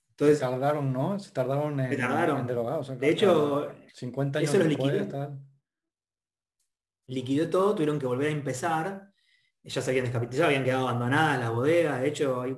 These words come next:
Speaker 1: siguen habiendo bodegas abandonadas que de a poco se van retomando, se van reconstruyendo y surgen. O sea que, para recapitular, a mediados de la década del noventa se deroga la ley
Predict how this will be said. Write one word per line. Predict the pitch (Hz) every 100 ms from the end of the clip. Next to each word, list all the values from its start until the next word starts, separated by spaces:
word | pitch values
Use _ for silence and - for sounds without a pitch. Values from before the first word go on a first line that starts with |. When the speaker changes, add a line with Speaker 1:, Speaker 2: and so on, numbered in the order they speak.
| -
Speaker 1:
siguen | - 151 147
habiendo | 131 143 131
bodegas | 127 135 131
abandonadas | 127 127 131 151 165
que | -
de | 123
a | 123
poco | 131 151
se | 120
van | 131 139
retomando, | 139 135 139 160 170 170
se | 175 135
van | 131 139
reconstruyendo | 131 123 120 151 160 202 208 214 233 - - - - - _ _ _
y | 131
surgen. | 180 147 110 113 - _ _ _ _ _ _ _ _ _
O |
sea | 135 156
que, | 156 - - _ _ _ _ _ _ _ -
para | 135 147
recapitular, | 135 143 139 143 151 147 117 113 - _ _ _ _ _ _ _ -
a | 135
mediados | 135 160 160
de |
la | 143
década | 151 147 147
del | 143 143
noventa | 156 185 190 190 196 196 - _ _ _ _ _ _ _ _ _
se | - 135
deroga | 123 131 156 170 151
la | 135
ley | 135 147 147 143 139 131 127 123